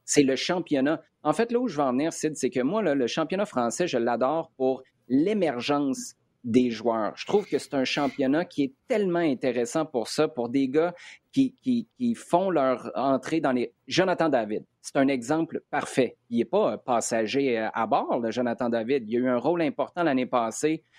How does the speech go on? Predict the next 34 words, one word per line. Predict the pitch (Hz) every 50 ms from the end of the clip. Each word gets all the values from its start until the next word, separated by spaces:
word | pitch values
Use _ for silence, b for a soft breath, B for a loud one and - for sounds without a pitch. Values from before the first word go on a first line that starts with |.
| b b b
Son | - - 135 127
club | - 165 175 185 156
a | 123
gagné | 120 117 135 139 147 143 147 170 185
la | 175 151 127
Ligue | 127 127 123 120 - -
un. | 135 143 165 165 - _ _ _ _ _ _ _
Pour | - 175 147
moi, | 147 147 151 170 190 220 233 - -
l'attrait | 131 135 147 175 180 - _ - - - 160 170 175 175 _ _ _ _ _ _
de | - 117 113 127 127 127 131 123 - - _ _ _ _ _ -
la | 110 117 113
Ligue | 117 123 160 160 143 - -
un, | 143 147 170 208 - _ _ _ -
c'est | - - - - 131 117 107
ça. | - - - - 135 113 - - _ _ -
Et | 110
là, | 110 127 139
tu | - - 123
me | 117
diras, | 107 120 123 143 151
c'est | 147 - 117
peut-être | - - 123 123 -
un | 120 117
petit | - - -
peu | - 123 117
trop | - - 143 135
puriste, | - - 117 113 110 110 - 165 180 - - - _
c'est | - - - 120 113 104
peut-être | - 127 120 -
un | 117 117
peu | 104 - 120
trop | 117 - 120 117
foot, | 110 - - 156 147